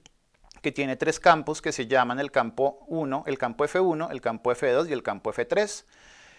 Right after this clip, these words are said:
Y digamos que aquí podemos empezar a identificar un poco lo que tenemos. Ciertamente estos corchetes nos identifican que tenemos un, una bolsa, una bolsa o una relación en este caso.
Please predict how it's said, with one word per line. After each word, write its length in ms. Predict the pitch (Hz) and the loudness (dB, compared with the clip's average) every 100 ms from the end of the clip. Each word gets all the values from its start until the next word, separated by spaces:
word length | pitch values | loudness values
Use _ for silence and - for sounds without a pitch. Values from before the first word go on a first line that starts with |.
| - _ _ - | -20 _ _ -4
Y 680 | 147 147 139 135 131 127 123 | 0 2 2 2 2 0 -2
digamos 260 | 165 175 175 | 2 2 2
que 80 | - | 0
aquí 120 | 214 | 2
podemos 300 | - 180 175 | 4 4 2
empezar 300 | 185 208 175 | 0 4 6
a 40 | |
identificar 420 | 160 165 180 165 147 | 4 2 0 2 2
un 60 | |
poco 200 | 156 160 | -2 0
lo 100 | 180 | 0
que 100 | 175 | 0
tenemos. 380 | 170 160 190 160 | -2 -2 -2 -2
Ciertamente 560 | - 147 156 175 185 139 | -2 -2 -2 -4 0 0
estos 280 | - 156 - | 0 -8 -4
corchetes 540 | 180 175 160 151 190 | -6 -2 -2 -2 -2
nos 180 | 196 - | -8 -8
identifican 520 | 156 143 143 131 131 | -10 -10 -10 -4 -4
que 100 | 151 | -4
tenemos 480 | 175 151 123 123 - | -4 -4 -6 -6 -8
un, 560 | 143 143 143 143 147 _ _ _ - _ | -8 -8 -10 -10 -14 _ _ _ -20 _
una 220 | - 156 | 0 4
bolsa, 560 | 170 170 131 - 135 165 _ _ _ _ - | 8 8 6 -2 -4 -4 _ _ _ _ -8
una 80 | 131 | 0
bolsa 340 | 135 131 143 | 0 2 2
o 60 | 131 | 2
una 240 | 120 120 | 0 0
relación 440 | 135 139 131 120 | 0 0 -2 -2
en 120 | 117 127 | -6 -6
este 200 | - 175 | -6 4
caso. 380 | 165 156 247 | 6 6 -2